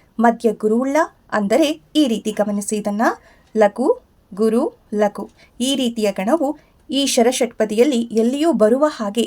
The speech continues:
ಇರುವುದಿಲ್ಲ. ಶರಷಟ್ಪದಿಯ ಪ್ರಸ್ತಾರ ಈ ರೀತಿ ಇದೆ. ಈಗಾಗಲೇ ನಾನು ತಿಳಿಸಿದಂತೆ ಮೊದಲನೆಯ ಸಾಲು, ಎರಡನೆಯ ಸಾಲು, ನಾಲ್ಕನೆಯ ಸಾಲು,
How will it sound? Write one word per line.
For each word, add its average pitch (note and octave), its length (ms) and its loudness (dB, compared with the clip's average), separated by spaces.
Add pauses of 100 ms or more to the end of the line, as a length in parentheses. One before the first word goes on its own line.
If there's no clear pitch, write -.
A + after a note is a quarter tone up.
ಇರುವುದಿಲ್ಲ. G#3+ 460 0 (1600)
ಶರಷಟ್ಪದಿಯ E4+ 800 2
ಪ್ರಸ್ತಾರ B3 460 -2 (300)
ಈ E4 120 6
ರೀತಿ A3+ 280 -2
ಇದೆ. F#3 220 0 (480)
ಈಗಾಗಲೇ D#4+ 480 4
ನಾನು D4 240 -4
ತಿಳಿಸಿದಂತೆ A#3 800 2 (260)
ಮೊದಲನೆಯ F#4 500 2
ಸಾಲು, D4 360 2
ಎರಡನೆಯ C4 520 4
ಸಾಲು, C#4 380 -4 (560)
ನಾಲ್ಕನೆಯ C#4+ 560 2
ಸಾಲು, A#3+ 340 0